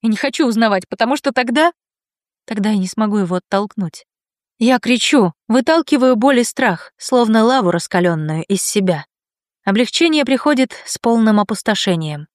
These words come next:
"Не все козлы, Оля!" Таня обнимает меня за плечи, прижимает к себе. "Ладно, давай спать. Ты сильная". Нет, она не права. Я не сильная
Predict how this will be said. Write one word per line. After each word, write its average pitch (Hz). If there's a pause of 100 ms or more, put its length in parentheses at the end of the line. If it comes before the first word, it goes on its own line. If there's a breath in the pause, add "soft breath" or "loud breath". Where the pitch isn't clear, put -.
(1040)
"Не 214
все 269
козлы, 220
Оля!" 208 (500)
Таня 269
обнимает 233
меня 214
за 196
плечи, 247
прижимает 208
к -
себе. 170 (840)
"Ладно, 180 (220)
давай 220
спать. - (500)
Ты 226
сильная". 175 (880)
Нет, 254
она 196
не 190
права. 175 (480)
Я 262
не 240
сильная 175